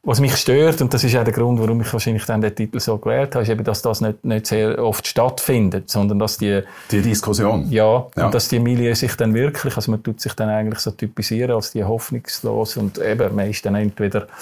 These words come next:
Speaker 2: Also
Speaker 1: entweder
Speaker 2: rückwärtsgewandt,
Speaker 1: po-,
Speaker 2: also.
Speaker 1: ja, entweder rückwärtsgewandt, populistisch oder, oder, oder die anderen werden dann als so quasi völlig entrückt und, ähm, abgehoben dargestellt und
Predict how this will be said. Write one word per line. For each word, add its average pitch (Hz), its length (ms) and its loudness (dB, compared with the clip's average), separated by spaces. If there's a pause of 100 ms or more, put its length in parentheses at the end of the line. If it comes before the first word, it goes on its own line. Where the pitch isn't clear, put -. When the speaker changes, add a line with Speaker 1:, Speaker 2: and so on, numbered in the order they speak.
(380)
Speaker 2:
Also 76 160 -4
Speaker 1:
entweder 110 260 2
Speaker 2:
rückwärtsgewandt, 87 680 0
Speaker 1:
po-, 78 80 -2
Speaker 2:
also. 113 120 4
Speaker 1:
ja, 135 200 6
entweder 135 340 2
rückwärtsgewandt, 123 1120 0
populistisch 113 840 -2
oder, 107 360 0
oder, - 380 -2
oder 107 180 -4
die 101 160 -2
anderen 104 420 0
werden 101 300 0
dann 101 180 -2
als 98 280 -2
so 101 80 -4
quasi 101 560 -4
völlig 104 380 -2
entrückt 101 720 -4
und, 107 340 -2
ähm, 101 600 0
abgehoben 120 600 -2
dargestellt 131 760 0
und 117 260 0